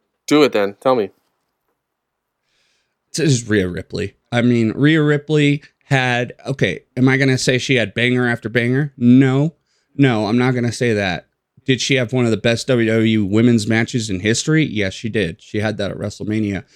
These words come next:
Speaker 2: The main point is that she's been one of the main cornerstones of one of the most popular acts in wrestling,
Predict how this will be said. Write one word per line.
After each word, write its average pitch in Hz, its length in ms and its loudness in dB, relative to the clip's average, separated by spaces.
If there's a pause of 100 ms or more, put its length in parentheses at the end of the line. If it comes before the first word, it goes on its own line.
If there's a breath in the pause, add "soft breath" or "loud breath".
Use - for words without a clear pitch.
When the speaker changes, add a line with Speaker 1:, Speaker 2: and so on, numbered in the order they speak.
(320 soft breath)
Speaker 2:
The 156 80 2
main 233 260 2
point 160 320 0
is 139 140 0
that 127 140 0
she's 131 220 0
been 147 580 0
one 123 220 2
of 123 140 0
the 113 160 0
main 139 600 2 (160)
cornerstones 120 920 0
of 113 180 -4
one 120 160 0
of 117 80 0
the 107 80 0
most 101 260 -6
popular 131 580 -2
acts 95 380 -6
in 107 140 -8
wrestling, 95 560 -6